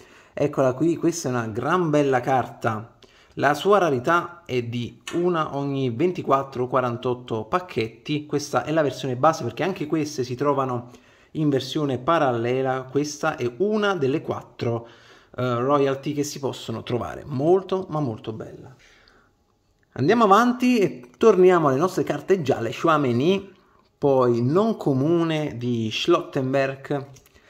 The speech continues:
Ottavio, ancora gialla, Fikayo Tomori, poi Sucic e Adeyemi per il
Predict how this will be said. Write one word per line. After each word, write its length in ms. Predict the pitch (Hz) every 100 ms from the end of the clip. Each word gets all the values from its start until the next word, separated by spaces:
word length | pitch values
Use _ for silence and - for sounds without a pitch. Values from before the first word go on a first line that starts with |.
| - _ _ _
Ottavio, 680 | 175 151 165 156 165 165 180
ancora 680 | 156 120 - 120 110 - -
gialla, 840 | 117 113 104 113 127 180 196 175 - _ _ _
Fikayo 580 | - 180 175 147 143 131
Tomori, 640 | 135 120 131 175 190 214 - -
poi 300 | - 123 117
Sucic 720 | 120 208 220 - 220 - - -
e 220 | 139 127
Adeyemi 800 | 147 147 135 117 120 120 120 - - _ -
per 460 | 120 117 117 120 -
il 380 | 113 110 107